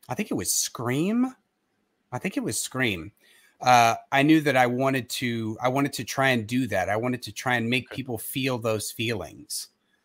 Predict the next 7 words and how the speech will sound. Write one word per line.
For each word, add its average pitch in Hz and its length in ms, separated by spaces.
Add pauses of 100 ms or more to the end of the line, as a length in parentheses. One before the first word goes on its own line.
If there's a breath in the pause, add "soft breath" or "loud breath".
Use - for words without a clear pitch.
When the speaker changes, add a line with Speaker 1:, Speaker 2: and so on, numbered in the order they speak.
(140)
Speaker 2:
Mm-hmm. 98 460
Speaker 1:
um, 98 140
of 110 320 (160)
fear 110 640
and, 98 340 (520)
uh, 98 340 (100)
loss 110 680